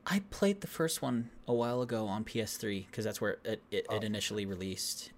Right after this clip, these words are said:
Speaker 1: and I did like it. Clearly, the, the Studio Ghibli art style is,
Speaker 2: Right.
Speaker 1: is what sucks you in the hardest. So, like, uh, I liked it when I played it then.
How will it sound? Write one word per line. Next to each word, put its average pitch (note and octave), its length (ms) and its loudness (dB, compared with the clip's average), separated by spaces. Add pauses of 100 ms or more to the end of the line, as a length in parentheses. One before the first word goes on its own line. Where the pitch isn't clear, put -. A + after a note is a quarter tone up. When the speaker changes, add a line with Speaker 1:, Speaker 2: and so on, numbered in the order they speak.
Speaker 1:
and F#2 480 2 (420)
I A2 100 6
did G2+ 240 0
like G2+ 220 0
it. - 80 -8
Clearly, A#2+ 320 6
the, G2+ 240 2 (280)
the A#2 160 0
Studio G#2 400 2
Ghibli F#2+ 380 0
art F#2 180 2
style D2+ 420 -2 (680)
is, F2+ 540 4
Speaker 2:
Right. F#2 160 6
Speaker 1:
is - 340 -2
what F2+ 220 -2
sucks - 300 -2
you F2 140 -4
in F2 120 -4
the D2+ 80 -4
hardest. E2+ 800 -4
So, E2+ 300 0
like, D2 640 -8 (160)
uh, - 40 -8 (760)
I G2+ 140 4
liked F#2 320 0
it F#2 100 0
when F#2 100 -4
I F2+ 80 -4
played F2 260 -6
it - 120 -10
then. F2+ 300 -4